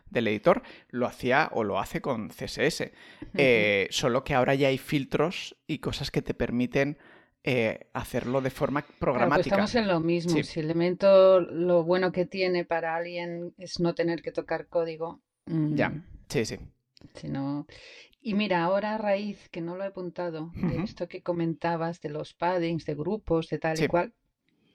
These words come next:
Speaker 2: la semana pasada comenté que estaba preparando una maquetación de una landing, la estaba pasando, me dieron el H T M L,
Speaker 1: Sí.
Speaker 2: C S S, y la tenía que poner en, maquetar en WordPress para
Speaker 1: Ujú.
Speaker 2: que luego ellos puedan duplicarla, modificarla y tal.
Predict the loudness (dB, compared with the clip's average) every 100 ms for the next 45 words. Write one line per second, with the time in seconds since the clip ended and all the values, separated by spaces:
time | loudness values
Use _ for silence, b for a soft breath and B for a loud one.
0 | -14 -10 -2 0 2 0 0 -2 -2 -2
1 | -2 -2 -4 0 2 2 0 0 0 0
2 | 2 0 0 0 -2 -4 -6 -8 -6 -4
3 | -2 0 0 0 0 0 -2 -4 -6 -4
4 | -4 -4 -8 -10 -10 -8 -6 -8 _ B
5 | B B B -2 2 2 2 2 2 0
6 | 0 2 2 0 0 -2 -2 -2 0 0
7 | -2 -6 -8 -8 b b b b b -4
8 | 0 2 2 2 2 0 -2 -6 -2 0
9 | 0 0 0 0 -2 -4 -4 -4 -2 0
10 | 2 2 2 0 0 0 -2 -2 -2 0
11 | 0 0 -2 -4 -2 -2 -2 -6 -2 2
12 | 2 2 -2 -4 -8 -8 -6 -6 -6 -10
13 | -14